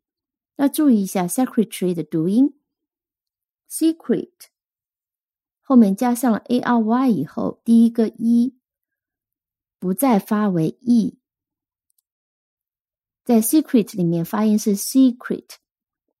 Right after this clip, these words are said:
而在 secretary 里面它发音变成了哎，就跟这个 bad 的哎发音一样，重音在低音节，secretary。第二个一仍旧发成啊，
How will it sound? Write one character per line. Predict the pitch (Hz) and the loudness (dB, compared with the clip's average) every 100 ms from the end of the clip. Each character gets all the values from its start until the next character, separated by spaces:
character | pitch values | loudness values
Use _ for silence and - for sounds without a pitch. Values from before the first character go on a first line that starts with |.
| _ _ _ _ _ _ _ | _ _ _ _ _ _ _
而 | - 208 | 0 2
在 | 233 262 | 4 2
secretary | 233 302 320 - 233 - 175 | 2 0 0 0 0 0 -2
里 | 175 | 0
面 | 165 156 156 | -2 -4 -6
它 | - 180 | -8 -6
发 | 202 190 | -2 0
音 | 185 202 _ | 0 -2 _
变 | - 202 | -2 -2
成 | 170 170 | 0 -4
了 | - - - | -6 -12 -6
哎， | 262 - _ _ _ _ _ | -4 -4 _ _ _ _ _
就 | - 208 | -4 -2
跟 | 214 214 220 | 0 2 2
这 | 220 | -2
个 | 196 180 _ _ _ - | -4 -8 _ _ _ -6
bad | 226 208 - - _ _ | -4 -4 -6 -16 _ _
的 | - - _ | -16 -16 _
哎 | - 226 233 _ _ _ _ _ | -6 -6 -6 _ _ _ _ _
发 | 185 190 | -4 -2
音 | 208 - | -2 -2
一 | 160 156 | -4 -2
样， | 180 190 - _ _ _ _ _ - | -2 -2 -6 _ _ _ _ _ -2
重 | 233 220 | 4 4
音 | 226 | 4
在 | 220 180 | 2 -4
低 | 196 202 202 | -6 -4 -2
音 | 196 196 | -2 -4
节， | 170 143 - | -6 -14 -12
secretary。 | - 214 214 - 151 - 180 - _ _ _ _ _ _ _ _ _ _ _ _ _ - | -4 -4 -4 -8 -8 -8 -12 -12 _ _ _ _ _ _ _ _ _ _ _ _ _ -6
第 | 330 | 0
二 | 320 | 0
个 | 240 | 2
一 | 226 262 277 285 | 0 4 2 2
仍 | - 202 | -2 0
旧 | 226 208 | 0 -2
发 | 220 214 | -2 -8
成 | - - | -10 -8
啊， | 254 - | -8 -8